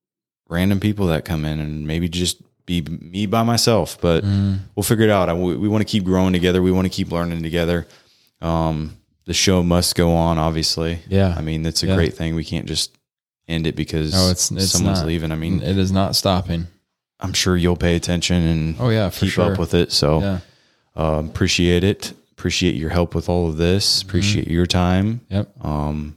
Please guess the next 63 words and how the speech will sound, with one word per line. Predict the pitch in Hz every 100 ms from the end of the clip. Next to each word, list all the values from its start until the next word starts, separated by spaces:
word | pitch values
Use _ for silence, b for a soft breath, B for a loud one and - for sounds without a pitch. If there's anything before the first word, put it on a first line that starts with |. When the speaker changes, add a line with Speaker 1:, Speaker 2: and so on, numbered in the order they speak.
| _
Speaker 1:
best | 85 78 -
of | 76
luck | 78 82 - - -
Speaker 2:
Thank | 95 85
Speaker 1:
and |
Speaker 2:
you. | 82
Speaker 1:
everything. | 82 87 78
Obviously, | 80 76 80
we're | 78
brothers | 73 76 78 78
and | 76
we'll | 76
keep | 78
in | 78
touch. | 78 76 - - - _ -
Obviously, | 73 71 -
Speaker 2:
Yeah, | 90
Speaker 1:
we'll | 82
Speaker 2:
it's | 85
Speaker 1:
see |
Speaker 2:
not | 87
Speaker 1:
each |
Speaker 2:
like | 90
Speaker 1:
other, | 78
Speaker 2:
we're | 87
never | 92
Speaker 1:
so. |
Speaker 2:
gonna | 90 82
see | - 90
each | 85
other. | 82 90
Speaker 1:
Yeah. | 82 76 b b b b b -
But, | 117
uh, | 113 110 107
yeah, | 90 127
if | 113 127
you |
guys | 131 113
wanna, | 117 110
f-, | - - -
I | 95
don't | 95
know | 90
if |
you | 90
wanna | 90
add | 90 92
anything. | 90 98 98 107 -
Speaker 2:
No, | 98 113 107
I | 90 101
just | 95
wanna | 101 92
say | 101
thank | 95 101 92
you | 98
to |
all | 92
the | 90
fans | - 92 92 92 92
and | 90
thank | 90
you | 95
for | 87 90 87